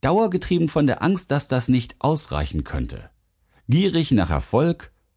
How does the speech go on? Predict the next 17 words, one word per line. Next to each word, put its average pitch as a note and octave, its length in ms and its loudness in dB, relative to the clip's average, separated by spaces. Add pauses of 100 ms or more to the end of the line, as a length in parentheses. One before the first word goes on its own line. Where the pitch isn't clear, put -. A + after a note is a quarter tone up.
Applaus D#2+ 640 0 (200)
und E2 180 2
Anerkennung. C#2 640 0 (880)
In D#3 140 4
dieser A3 240 2
Phase G3 380 0
erlebte D#3 440 0
ich - 200 0
eine A#2+ 80 4
Menge F#2+ 260 2
Stolz - 520 -2
und D3+ 200 0
auch C3 160 0
ein A2+ 160 2
Gefühl A2 340 2
der F#2 160 0
Erhabenheit. C#2+ 840 -2